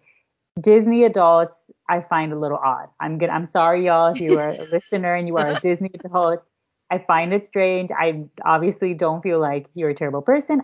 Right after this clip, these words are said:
Speaker 1: I just don't get it, you know? But
Speaker 2: Y-
Speaker 1: Legoland especially, I don't get it.
Speaker 2: Y'all can contact her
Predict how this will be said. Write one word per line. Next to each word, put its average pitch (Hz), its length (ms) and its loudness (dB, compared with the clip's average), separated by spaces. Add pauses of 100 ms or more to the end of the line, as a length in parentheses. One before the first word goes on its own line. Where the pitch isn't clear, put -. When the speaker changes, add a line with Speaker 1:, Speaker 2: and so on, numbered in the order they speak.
Speaker 1:
I 381 100 4
just 403 200 -2
don't 339 180 -4
get 165 160 -2
it, - 120 -16 (340)
you 233 60 -2
know? 294 200 0 (200)
But 208 200 0 (200)
Speaker 2:
Y- 196 120 -18 (100)
Speaker 1:
Legoland 247 600 4 (120)
especially, 185 680 -2
I 135 100 -2
don't 139 140 -8
get 147 200 -10
it. - 120 -14 (680)
Speaker 2:
Y'all 208 260 -2
can 226 160 -8
contact 196 520 -6
her 196 180 -6